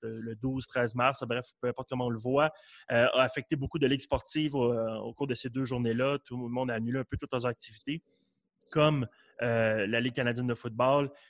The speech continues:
qui a annulé ses séances de camps d'évaluation régionaux et nationaux. Euh, comment t'as appris cette nouvelle-là, euh, de ton côté, lorsque t'as appris qu'il n'y allait pas avoir ces camps d'évaluation-là, qui, évidemment, servaient pour vous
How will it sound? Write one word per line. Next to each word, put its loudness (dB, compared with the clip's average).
qui -4
a 0
annulé 0
ses -4
séances -2
de -2
camps 0
d'évaluation 2
régionaux 0
et 0
nationaux. -2
Euh, -2
comment 2
t'as 2
appris -2
cette -6
nouvelle-là, 4
euh, 0
de -8
ton -4
côté, -4
lorsque 0
t'as 0
appris -4
qu'il -4
n'y -2
allait -4
pas -2
avoir 4
ces -8
camps 0
d'évaluation-là, 0
qui, -6
évidemment, 2
servaient 2
pour -4
vous -4